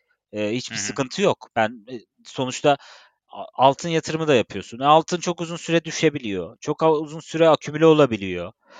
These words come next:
Speaker 1: Eee,
Speaker 2: Evet.
Speaker 1: belli dönemlerde yükseliyor. Bu da böyle bir piyasa modeli olsa çok
Speaker 2: Hı hı.
Speaker 1: daha güzel olacak tabii hani yatırımcısı için.
Speaker 2: Yok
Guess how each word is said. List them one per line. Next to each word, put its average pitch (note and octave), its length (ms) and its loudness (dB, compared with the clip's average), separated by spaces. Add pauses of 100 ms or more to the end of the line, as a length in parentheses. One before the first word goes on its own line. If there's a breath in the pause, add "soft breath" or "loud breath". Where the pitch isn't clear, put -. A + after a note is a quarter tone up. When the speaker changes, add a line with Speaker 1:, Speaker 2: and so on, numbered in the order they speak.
(220 loud breath)
Speaker 1:
Eee, G#2+ 440 6
Speaker 2:
Evet. A2+ 40 2
Speaker 1:
belli D3+ 280 6
dönemlerde D#3 540 2
yükseliyor. D3+ 520 -2
Bu F#3+ 100 -8
da G#3 120 4
böyle G3+ 280 4
bir C3+ 100 2
piyasa A2 400 -2
modeli G2 580 -6
olsa B2+ 520 2 (640)
çok G#3+ 180 2
Speaker 2:
Hı - 40 -10
hı. - 40 -12
Speaker 1:
daha G3+ 180 10
güzel F#3 420 6
olacak A2+ 440 0
tabii G2 340 -6 (120)
hani G#2+ 280 -10
yatırımcısı G2+ 600 -8
için. A#2+ 260 -2
Speaker 2:
Yok - 220 -14